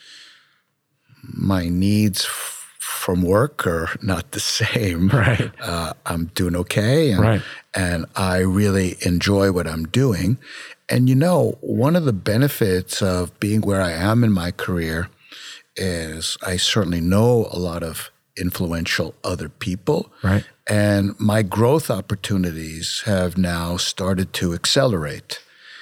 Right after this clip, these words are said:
Speaker 1: And I'm really enjoying being able to use that to help other people and boost their careers. So
Speaker 2: Right.
Speaker 1: I get a lot of satisfaction in helping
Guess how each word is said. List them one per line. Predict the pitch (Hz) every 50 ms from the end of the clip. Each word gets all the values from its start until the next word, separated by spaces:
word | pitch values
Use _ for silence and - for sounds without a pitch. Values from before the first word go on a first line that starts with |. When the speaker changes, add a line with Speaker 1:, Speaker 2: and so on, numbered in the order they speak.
| - - _ - 104
Speaker 1:
And | 104 98 95
I'm | 101 101 104
really | 110 120 120 120 117 107
enjoying | 98 92 92 90 87 85 87 113 127 143 143 131 110 104 98 92
being | 85 92 92 90 92
able | 92 92 92 85 87 90 90 87
to | - - - 95
use | 85 80 80 87 104 131 156 160 147 131
that | 120 92 85 82 92 - -
to | - 101
help | 87 110 107 110 107 -
other | - 175 165 165
people | 160 - - 117 127 151 151 - - 90 90 85 76 - -
and | 101 92 87 78 -
boost | 120 117 123 110 - -
their | - 95 92
careers. | - - - 95 90 95 107 101 90 85 - -
So | - - - - - - 101
Speaker 2:
Right. | 101 87 82 85 - - - - - - - -
Speaker 1:
I | - 120
get | 123 156 143
a | 123
lot | 113 117 117 120 117
of | 113
satisfaction | - - 117 104 104 98 - - - 98 95 104 113 - - - 113 92 90
in | 87 85
helping | 85 101 95 95 92 - - 87 85 82 82